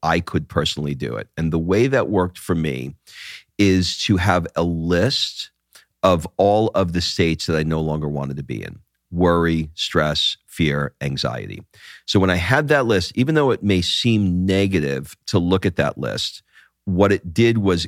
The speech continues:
created absolute clarity of where I made a decision to no longer want, to no longer go. And I like to achieve goals. So when I have a do not do this list, I won't do it, right? If I have a list that says, like,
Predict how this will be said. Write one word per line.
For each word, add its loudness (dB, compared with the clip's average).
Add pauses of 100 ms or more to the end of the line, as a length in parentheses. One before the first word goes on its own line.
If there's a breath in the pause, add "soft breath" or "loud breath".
(140)
created 2
absolute 0
clarity 2
of -6
where 2 (260)
I 4
made 4
a 0
decision 0
to -2
no 2
longer -2 (200)
want, 0 (220)
to 0
no 4
longer 2
go. 0 (420 loud breath)
And 0
I 4
like 2
to -2
achieve -2
goals. -4 (300 soft breath)
So 2
when 2
I 2
have 0 (120)
a 2 (300)
do 4
not 2
do 2
this 0
list, 0 (300)
I 6
won't 2
do -4
it, -12 (320)
right? 2
If 2
I 4
have 2
a 2
list 0
that 0
says, 0
like, -2